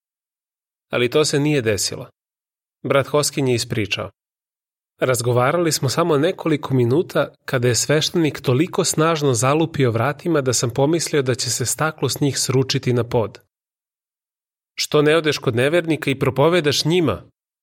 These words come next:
vikao je sveštenik. Brat Hoskin ništa nije rekao na to,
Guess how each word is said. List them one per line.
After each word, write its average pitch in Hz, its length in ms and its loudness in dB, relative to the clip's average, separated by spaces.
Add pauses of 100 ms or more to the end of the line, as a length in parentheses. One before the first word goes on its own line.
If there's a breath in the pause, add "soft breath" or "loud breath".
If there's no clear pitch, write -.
(140)
vikao 123 360 -2
je 107 80 0
sveštenik. 107 680 -4 (1200)
Brat 151 180 2
Hoskin 180 420 0 (180)
ništa 165 420 0
nije 139 180 2
rekao 120 320 -2
na 101 100 -4
to, 110 220 -6